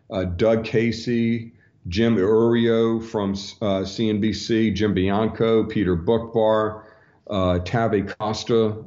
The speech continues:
uh, Lynn Alden, Brent Johnson, Ross Beatty. I mean, it goes on and on. A lot of really great people that I've found that, you know, I read everything in the market,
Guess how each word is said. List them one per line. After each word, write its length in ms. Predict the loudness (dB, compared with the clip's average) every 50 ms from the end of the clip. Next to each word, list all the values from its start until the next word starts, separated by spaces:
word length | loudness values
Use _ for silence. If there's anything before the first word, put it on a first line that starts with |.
| -18 -20 -16 -10
uh, 200 | -6 -2 -2 0
Lynn 340 | 0 0 2 2 2 2 2
Alden, 480 | 2 2 2 2 2 2 0 0 -2 -2
Brent 260 | -2 -2 -4 -4 -6
Johnson, 560 | -4 -4 -2 -2 -2 -4 -4 -2 -2 0 2
Ross 300 | 2 2 2 0 0 -2
Beatty. 460 | -4 -2 0 0 2 2 0 -2 -2 0
I 40 | 0
mean, 140 | 2 2 2
it 60 | 2
goes 220 | 2 0 0 0
on 260 | -2 -2 0 0 0
and 140 | 0 0 2
on. 400 | 2 2 0 0 0 -2 -6 -8 -14 -20 _ _ _ _ _ _ _ _ _ _ _ _ _ _ _ _ _ _ _ _ _ _ -4
A 60 | -2 0
lot 320 | 2 2 2 2 2 2
of 160 | 0 0 -2 -4
really 540 | -4 -2 0 2 2 2 2 2 0 -2
great 580 | -2 -6 -12 -10 -6 -2 0 0 0 -2 -4 -6
people 520 | -6 -6 -6 -6 -6 -6 -4 -2 -2 -2 -2
that 200 | -2 -4 -4 -4
I've 320 | -2 -2 0 0 0 0 -2
found 460 | -4 -4 -2 0 0 0 0 0 -2
that, 180 | -2 -2 -2
you 80 | -2 -2
know, 80 | 0 0
I 60 | 0
read 300 | 2 2 2 2 2 2
everything 420 | 2 2 0 -2 -2 -2 -4 -4
in 80 | -4 -4
the 80 | -2
market, 460 | -2 -2 0 0 0 0 -2 -4 -6